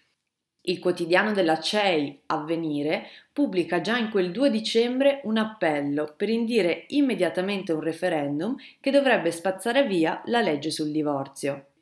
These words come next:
L'obiettivo immediato è la raccolta delle cinquecentomila firme necessarie alla promozione del referendum ab-, abrogativo sul divorzio.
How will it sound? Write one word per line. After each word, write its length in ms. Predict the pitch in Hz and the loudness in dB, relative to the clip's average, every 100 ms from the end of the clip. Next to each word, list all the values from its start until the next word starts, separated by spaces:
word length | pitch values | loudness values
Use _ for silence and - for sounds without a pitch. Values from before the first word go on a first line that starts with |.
| _ _ _ _ - | _ _ _ _ 0
L'obiettivo 600 | 170 160 151 151 190 180 | 2 4 2 0 0 2
immediato 760 | 165 190 196 170 170 220 233 | 2 2 2 2 2 0 0
è 120 | 220 | 2
la 100 | 220 | 2
raccolta 560 | 220 220 - 214 160 160 | 2 0 0 0 2 0
delle 300 | 151 151 151 | 0 2 0
cinquecentomila 920 | - 277 277 214 190 175 160 156 156 | 0 0 2 0 0 -2 -2 -2 -2
firme 440 | - 185 185 160 151 | -4 -2 -2 0 -4
necessarie 1000 | 151 147 160 - - 147 139 151 - - | -4 -4 -4 -4 -2 -2 0 0 -2 0
alla 260 | 240 208 180 | 0 2 2
promozione 840 | 185 220 277 - 170 160 196 202 | 0 0 -2 -2 -2 -2 -4 -6
del 160 | 190 214 | -4 -2
referendum 640 | 214 220 226 185 156 156 | -2 -2 -2 -2 -2 -4
ab-, 180 | 156 - | -6 -4
abrogativo 880 | 180 180 180 185 240 - 139 139 - | -2 0 0 0 -4 -4 -6 -6 -10
sul 260 | - 165 147 | -8 -6 -2
divorzio. 720 | 147 139 127 - - 135 | -2 -2 -4 -10 -10 -10